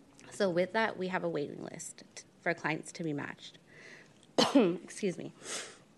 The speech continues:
All low barrier applications and access to treatment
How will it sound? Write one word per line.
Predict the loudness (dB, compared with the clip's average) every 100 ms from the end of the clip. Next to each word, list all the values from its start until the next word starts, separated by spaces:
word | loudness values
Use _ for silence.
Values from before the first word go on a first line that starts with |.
| -20 -20 -20 -20 -20 -20 -20 -20 -20 0
All | 6 8 8 6 2 -8 -2
low | 6 8 8
barrier | 8 8 10 8 6
applications | 2 2 0 -2 0 -2
and | 0 2
access | 2 0 0 2 2 0 -12 -8
to | 0 2 2
treatment | 0 -2 2 2 2